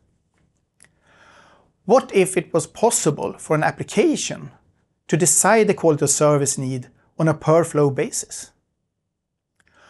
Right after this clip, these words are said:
What if it was possible for an application to require the quality of service on demand when needed? What if it was possible for an application to always have a good application experience,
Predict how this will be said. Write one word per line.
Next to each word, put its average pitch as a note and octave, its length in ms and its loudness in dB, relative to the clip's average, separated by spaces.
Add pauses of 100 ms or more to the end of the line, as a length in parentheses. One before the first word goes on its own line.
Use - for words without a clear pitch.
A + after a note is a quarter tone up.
(300)
What G3+ 120 4
if G3 140 2
it F#3+ 140 0
was F#3+ 240 0
possible C#3+ 840 -2
for - 160 -4
an D#3 80 2
application D#3 880 -2 (200)
to E3+ 120 0
require E3 720 4
the D#3 180 0
quality D#3 420 -2
of C#3 60 -4
service F3 520 2
on E3 160 0
demand C#3 680 2
when D#3 280 -2
needed? E3+ 400 -8 (1800)
What G#3 180 4
if F#3 160 2
it D3+ 160 -4
was C#3 160 -2
possible D#3+ 680 0
for - 140 -8
an D3+ 80 0
application D#3+ 720 -2
to - 240 -4
always G3+ 500 4
have D3+ 320 4
a C3 60 0
good C3+ 440 0
application C3+ 580 -6
experience, D3+ 840 -2